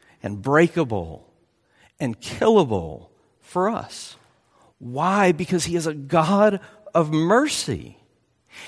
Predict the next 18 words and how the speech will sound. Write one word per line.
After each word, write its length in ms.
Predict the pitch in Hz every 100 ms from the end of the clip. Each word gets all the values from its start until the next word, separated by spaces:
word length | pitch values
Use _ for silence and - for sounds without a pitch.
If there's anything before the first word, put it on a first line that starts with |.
| -
And 100 | 165
how 380 | - 233 269 339
could 220 | 330 240
connecting 600 | 240 214 196 - 196 165
those 300 | 180 180 165
dots 360 | 156 147 147 -
and 160 | 151
reflecting 800 | 139 135 - - 208 214 214 196
on 220 | 151 127
that 460 | 104 87 80 - - _ _ _ _ _ _ _
and 140 | 135
poring 560 | - - 214 240 233 214
over 240 | 190 180
that 240 | 156 139 135
begin 300 | 131 160 147
to 60 |
change 560 | 139 - 190 202 190 101
you? 280 | 82 69